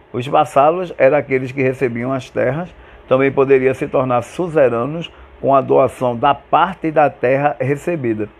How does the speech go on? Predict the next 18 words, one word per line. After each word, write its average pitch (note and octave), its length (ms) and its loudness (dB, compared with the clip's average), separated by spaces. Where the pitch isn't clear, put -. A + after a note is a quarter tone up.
Esse A#2 220 -2
sistema D3 500 -4
gerou C#3 280 0
um, C3 200 -4
uma B2 300 -2
grande C#3 320 -2
rede A#2+ 300 -2
de A#2 80 -4
vassalagem B2 760 0
que C3 120 -2
se D#3+ 120 -8
estendia C3+ 440 0
por C#3 160 -4
diversas C3+ 520 -2
regiões. D3+ 560 -4
E B2 120 2
essas E3 280 0
relações D3 680 0